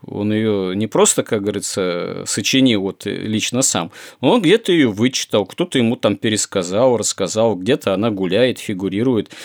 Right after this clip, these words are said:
И это, собственно говоря, э, ну, тоже получается такая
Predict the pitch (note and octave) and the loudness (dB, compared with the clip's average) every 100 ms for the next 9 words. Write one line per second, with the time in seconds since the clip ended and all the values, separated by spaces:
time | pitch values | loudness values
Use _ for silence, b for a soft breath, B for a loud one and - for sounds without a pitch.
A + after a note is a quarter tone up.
0 | B B C3 A#2+ D#3+ D3+ D3 C3+ B2 A#2 | B B 0 0 2 2 4 4 4 2
1 | G#2+ G#2 G2+ - - - C#3 B2 A#2 C#3 | 0 -2 -4 -6 -6 -2 0 2 4 6
2 | C3+ G#2+ G2 F#2+ F#2+ G2 G2 F2 F2 D3 | 4 2 0 -4 -6 -8 -8 -8 -6 -2
3 | F#3 A#3 E3+ A#2 - C#3 D#3 C3+ A2 B | 0 0 0 -2 2 2 4 2 2 B
4 | B B B G2 - A#2 A#2 | B B B -10 0 2 2